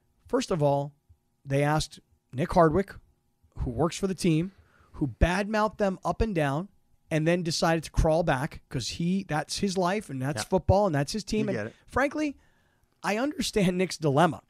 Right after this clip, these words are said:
Speaker 1: and I also understand his emotions at the time. But to use Nick, which statistically I can show you the ratings, they're not strong
Speaker 2: Right.
Speaker 1: for that station. By the way, I'm not telling you that we're number one in the market either. I mean,
Speaker 2: Right.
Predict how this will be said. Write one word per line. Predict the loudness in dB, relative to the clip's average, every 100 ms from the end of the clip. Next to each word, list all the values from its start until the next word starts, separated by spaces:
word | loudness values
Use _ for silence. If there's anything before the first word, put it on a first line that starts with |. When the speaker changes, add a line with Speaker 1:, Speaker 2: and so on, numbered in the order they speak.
| _ _ _ _ _ _ -4
Speaker 1:
and | 0
I | 2
also | 4 4
understand | 2 0 0 0 2
his | 0 2
emotions | 4 4 4 -2 -2
at | -4
the | 0
time. | 0 0 -4 _ _ _ _ _ _ _ 4
But | 4
to | 6
use | -2 0 0 0 -2
Nick, | -4 -4 -8 -16 -20 _ _ _ _ _ _ _ _ -12
which | -8 -8 -10
statistically | -12 -8 -2 -2 -2 0 2
I |
can | 0
show | -2 0
you | 2
the |
ratings, | 4 2 2 -4 -10 -14 -18 -20 -2
they're | 2 4
not | 4 0
strong | 0 2 2 -2 -8 -6
Speaker 2:
Right. | -6 -4
Speaker 1:
for | -2
that | -2
station. | 0 -2 -2 2
By | 2
the | 4
way, | 4 2 -6 -10
I'm | 0
not | 0 2
telling | 0 4
you |
that | 2
we're | 2
number | 0 2 2
one | 2
in |
the | 2
market | 0 0 2
either. | 2 2 0
I |
mean, | -2 -2
Speaker 2:
Right. | -8